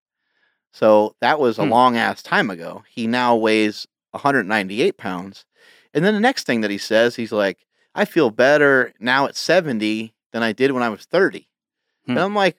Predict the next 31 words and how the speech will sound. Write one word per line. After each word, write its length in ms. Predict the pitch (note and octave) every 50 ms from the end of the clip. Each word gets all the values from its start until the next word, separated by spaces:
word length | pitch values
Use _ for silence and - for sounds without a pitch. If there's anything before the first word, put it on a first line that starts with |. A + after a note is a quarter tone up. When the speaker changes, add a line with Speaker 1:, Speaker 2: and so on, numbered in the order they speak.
| _ _ _ _
Speaker 1:
"Well, 120 | - A#3 C4
what 120 | D#4+ E4+
are 40 | E4+
you 80 | D#4 -
complaining 440 | - C4 B3+ - C4+ D4 D4+ C4
about?" 420 | G#3 E3 A#3+ A3+ B2+ A#2 G#2+ A2+ B2+
<laughs> 40 | D#3
You 80 | F3
know? 220 | - E3+ F3+ F3 - _ _ - - - - - - - _
I'm 100 | D#3 A3 G#3+
like, 180 | D3 C#3+ C#3 -
"That, 220 | D3+ C#3 - -
that, 220 | C#3 D3+ G3+ A3 - _ _ _ - - -
that's 220 | A#2+ C#3+ G3+ - -
a 40 | F3+
huge 360 | - - D3+ D#3+ E3+ D#3+ D3
statement 480 | - - - F#3 A#3 - - A2 G2+ F2
because 300 | - - - A2 G#2 G#2+
that's 300 | A#2 A#2+ C#3 C#3 - -
a, 300 | C3+ B2 A#2 A2+ A2 G#2+
uh, 300 | G2+ F#2+ F#2 F2 F2+ F2+ - _ _ _ _ _ _ _ _ _ _ _ _ -
a 80 | A2+
lifetime 520 | G#2+ G#2 A#2 C3+ D#3+ - - - C3 A#2+ A#2
ago 260 | A2+ G#2 A2 A#2 A#2
and 120 | A2 G#2+
then 160 | A#2 C#3+ F#3+ F3+
some." 340 | - - F#2 E2 D#2 F#2+ -
You 200 | - A#2 A2 A2
know, 100 | G#2 G#2 G#2+
Speaker 2:
Yeah. 40 |
Speaker 1:
that's, 340 | - A#2 B2 A#2+ - - -